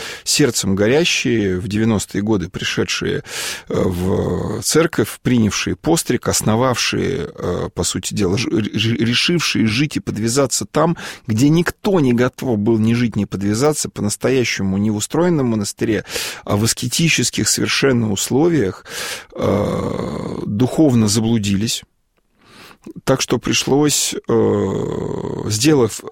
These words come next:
сделали акцент на Ветхом Завете в своих поучениях, в своих проповедях, везде. Так что пришлось даже митрополиту, м, специальный издавать, э, с-, с-, специальное распоряжение,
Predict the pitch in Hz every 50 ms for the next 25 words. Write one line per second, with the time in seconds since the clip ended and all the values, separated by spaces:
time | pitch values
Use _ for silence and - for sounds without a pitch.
0 | - _ - - 107 104 110 104 143 165 151 135 117 110 110 - - - - 156
1 | 131 117 - 113 107 110 120 143 127 - - 101 110 104 110 107 98 95 95 92
2 | - - - - - - 120 117 117 107 - - - 104 98 - - - 120 131
3 | 131 127 120 - - - 120 92 - - - 110 117 117 - - - - 98 -
4 | - - 101 107 98 - 82 - - 127 123 - - 107 - - 117 - - 156
5 | 156 131 117 127 127 131 113 - - - - - - - - - 123 120 - 123
6 | 110 - 123 117 139 180 180 - 143 117 - - - - - - - - - -
7 | - - - - - - - - - - - - - - - - - - 151 139
8 | 139 127 117 107 104 98 - - _ - - - - - - - - _ - -
9 | - - - - 120 110 98 113 117 117 123 117 101 92 - - - - - 87
10 | 85 - - - - - - - - - 113 - - 156 135 120 104 104 101 110
11 | - - - - 117 117 110 104 107 123 143 156 147 135 120 110 98 92 92